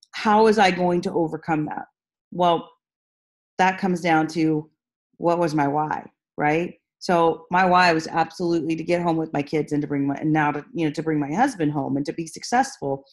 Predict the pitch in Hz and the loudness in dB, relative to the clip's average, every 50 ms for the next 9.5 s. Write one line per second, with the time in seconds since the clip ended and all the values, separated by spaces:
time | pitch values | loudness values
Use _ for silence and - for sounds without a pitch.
0 | - - - - - - 196 185 185 190 185 185 - _ - - 202 202 202 208 | -20 -20 -20 -18 -6 -4 -2 -2 0 -2 -2 -6 -8 _ -4 0 2 4 4 4
1 | 208 214 202 185 170 180 180 175 170 160 160 160 160 165 165 165 160 160 160 156 | 4 4 2 0 -2 0 0 2 2 2 2 0 0 0 2 2 2 2 2 0
2 | 156 156 147 - - 156 - - 156 143 139 139 143 143 - - 208 233 220 180 | 0 -2 -2 -2 -4 -10 -6 -4 -4 -4 -2 -2 -4 -4 -4 -2 0 0 2 2
3 | 151 143 143 143 - _ _ _ _ _ _ - - 185 185 185 - 190 180 175 | 2 0 0 -2 -4 _ _ _ _ _ _ -4 -2 -2 -2 0 2 2 2 2
4 | 170 - - 170 160 190 196 214 190 - - - - - 214 208 196 180 190 180 | 2 -2 -4 -4 2 2 2 4 2 0 0 -4 -4 2 2 2 2 2 -2 -2
5 | 185 - - 196 190 185 180 170 165 160 160 - 185 - - 214 208 _ _ _ | -2 -2 -4 -2 0 0 0 0 -2 -2 -4 -8 -12 -6 -6 -8 -8 _ _ _
6 | _ _ _ - 233 247 - - - - _ _ _ _ _ _ _ _ _ _ | _ _ _ 2 4 4 4 0 -4 -14 _ _ _ _ _ _ _ _ _ _
7 | _ _ _ _ _ - 240 240 220 233 226 220 233 202 190 190 185 180 - - | _ _ _ _ _ 2 2 4 4 4 2 4 4 2 4 4 0 0 -2 -8
8 | _ _ _ - 202 208 202 202 202 190 202 196 202 185 170 160 160 165 180 - | _ _ _ 0 0 2 2 0 -2 -2 -2 -2 -2 -2 0 0 0 -2 -4 -8
9 | _ - 202 190 175 160 160 156 - | _ 0 2 2 2 0 -2 -8 -12